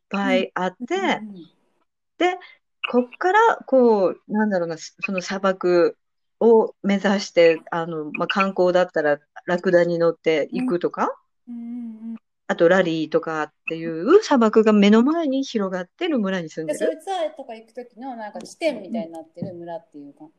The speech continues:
Speaker 2: 感じ。
Speaker 1: あ、そうそうそうそう。
Speaker 2: うん。じゃあ住んでる人はみんなそれ、そういう観光業みたいなのをやってる方が多い、多い感じですか？
Speaker 1: そうですね。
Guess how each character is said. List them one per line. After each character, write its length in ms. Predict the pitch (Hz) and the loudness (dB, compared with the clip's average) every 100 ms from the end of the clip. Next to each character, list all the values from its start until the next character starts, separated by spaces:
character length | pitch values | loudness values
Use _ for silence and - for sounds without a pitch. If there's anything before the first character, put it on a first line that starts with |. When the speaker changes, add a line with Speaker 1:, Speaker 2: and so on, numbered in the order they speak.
| - | -18
Speaker 2:
感 160 | 170 | -16
じ。 80 | 320 - _ _ _ - - | -16 -20 _ _ _ -18 -2
Speaker 1:
あ、 100 | 240 | 0
そ 200 | 247 349 | 4 4
う 40 | 330 | 6
そ 160 | 339 | 4
う 40 | 320 | 4
そ 180 | 294 | 0
う 40 | 294 | 2
そ 100 | 277 | 2
う。 140 | 214 | 2
Speaker 2:
う 40 | - | 2
ん。 20 | |
じ 60 | |
ゃ 40 | 311 | -2
あ 20 | |
住 160 | 415 403 | -2 -4
ん 40 | |
で 80 | 349 | -2
る 120 | 285 | -2
人 100 | - | -6
は 80 | 226 | -10
み 100 | 226 | -10
ん 40 | |
な 120 | 233 | -12
そ 140 | 226 233 | -12 -12
れ、 180 | 226 226 | -10 -10
そ 160 | 247 | -12
う 40 | 233 | -12
い 40 | |
う 40 | |
観 280 | 226 233 240 | -12 -14 -16
光 400 | - 240 233 220 | -6 0 0 0
業 140 | 180 165 | -10 -14
み 160 | 160 | -14
た 80 | 160 | -12
い 140 | 156 170 | -12 -12
な 100 | 190 | -14
の 140 | 247 | -12
を 40 | |
や 120 | 196 165 | -10 -12
っ 80 | |
て 100 | - | -14
る 60 | 160 | -20
方 120 | 160 | -20
が 140 | 156 165 | -20 -20
多 440 | - 185 _ 170 156 | -20 -20 _ -20 -18
い、 460 | 156 _ _ - - | -20 _ _ -20 -20
多 180 | 175 165 | -18 -18
い 40 | |
感 120 | 156 _ | _ _
じ 80 | _ | _
で 100 | 147 | _
す 120 | _ | _
か？ 80 | - 214 _ _ - _ - | -20 -20 _ _ -20 _ -14
Speaker 1:
そ 280 | 196 214 | -6 -2
う 60 | 226 | -2
で 100 | 190 | -2
す 80 | 185 | -6
ね。 140 | 185 | -6